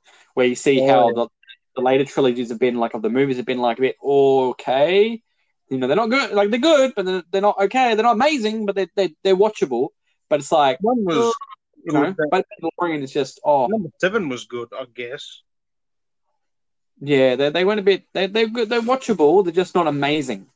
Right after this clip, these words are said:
Speaker 1: That's the thing. And they, the way The Mandalorian's gone is just amazing. So I'm kind of more keen where Star Wars is going 'cause they made a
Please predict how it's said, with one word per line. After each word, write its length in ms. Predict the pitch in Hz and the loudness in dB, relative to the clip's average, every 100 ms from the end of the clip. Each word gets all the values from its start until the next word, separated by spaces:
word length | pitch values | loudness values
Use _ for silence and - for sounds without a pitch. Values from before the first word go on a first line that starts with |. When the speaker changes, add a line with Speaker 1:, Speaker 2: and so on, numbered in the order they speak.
| _ _ _ _ _ | _ _ _ _ _
Speaker 1:
That's 240 | 147 147 - | -2 -2 -2
the 100 | 143 | -4
thing. 280 | - 127 113 | -2 -2 -4
And 120 | 123 | -4
they, 180 | 135 127 | -4 -4
the 140 | 139 | -2
way 160 | 151 175 | 0 0
The 60 | |
Mandalorian's 580 | 156 139 120 120 135 143 | 0 -2 -2 -2 -2 -4
gone 240 | - 165 139 | 0 0 0
is 160 | 123 | -4
just 220 | 127 - | -6 -8
amazing. 540 | 117 117 117 110 104 101 | -8 -6 -6 -6 -10 -12
So 360 | - 123 120 117 _ _ _ | -4 -2 -2 -4 _ _ _
I'm 240 | 151 214 220 | 0 0 0
kind 200 | 220 196 | -2 -2
of 80 | |
more 140 | 175 170 | -2 -6
keen 300 | - 165 151 | -6 -6 -2
where 160 | 147 135 | -2 -2
Star 340 | - 139 127 | -4 0 2
Wars 160 | 143 160 | 2 0
is 120 | 160 | -2
going 280 | 156 165 202 | 0 0 0
'cause 100 | - | 0
they 140 | 147 | 0
made 220 | 160 160 | 0 -2
a 60 | 135 | -4